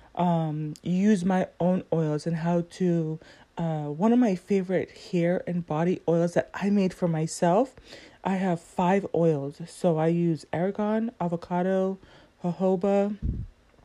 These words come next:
um, vitamin E, and macadamia nut. That's it. I recently added maca-, macadamia nut, and I'll probably do a separate review on that one and the hair product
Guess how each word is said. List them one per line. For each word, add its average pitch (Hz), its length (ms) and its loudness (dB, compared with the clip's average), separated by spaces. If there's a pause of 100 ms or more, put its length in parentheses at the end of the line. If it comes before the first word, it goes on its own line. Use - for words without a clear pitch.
(1160)
um, 165 800 0
vitamin 208 600 2
E, 180 460 0 (200)
and 170 320 2
macadamia 170 720 0
nut. 156 300 -2 (640)
That's 180 440 0 (260)
it. - 400 0 (120)
I 170 140 0
recently 185 640 -2
added 180 260 0
maca-, 175 320 -2
macadamia 180 640 -2
nut, 180 260 0
and 160 140 -4
I'll 160 80 -2
probably 180 320 -2
do 175 240 -2
a 165 80 0
separate 170 600 -4
review 170 500 -2
on 220 160 2
that 226 200 0
one 214 260 -4
and 170 160 -2
the 160 80 2
hair 175 240 -2
product 190 520 -4